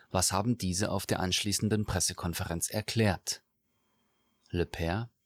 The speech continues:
Da das Urteil erst einen Monat später verkündet wurde, konnten sie es am neunten März nicht direkt kommentieren. Im März zeigten sich Stassen und die Experten erfreut über die internationale Aufmerksamkeit,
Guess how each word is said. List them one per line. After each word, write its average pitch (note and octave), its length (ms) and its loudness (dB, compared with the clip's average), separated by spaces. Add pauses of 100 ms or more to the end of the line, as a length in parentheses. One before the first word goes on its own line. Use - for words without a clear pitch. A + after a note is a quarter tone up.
(460)
Da A#2 220 4
das G2+ 240 2
Urteil C3+ 440 2
erst C3 320 0
einen C#3 240 2
Monat G#2 320 4
später A#2 320 2
verkündet B2+ 500 0
wurde, A2 300 2 (280)
konnten C#3+ 360 4
sie A#2+ 140 2
es A#2 120 4
am G#2+ 200 4
neunten A2 380 4
März F#2+ 320 2
nicht A2+ 280 2
direkt F#2+ 340 0
kommentieren. G2+ 720 0 (720)
Im G#2+ 160 6
März A2+ 560 4
zeigten A#2+ 480 2
sich - 220 0
Stassen A#2+ 480 0
und C#3 180 2
die C#3 120 0
Experten - 600 0
erfreut A#2 640 2
über - 240 -2
die - 140 -2
internationale A2+ 720 0
Aufmerksamkeit, G2+ 920 -2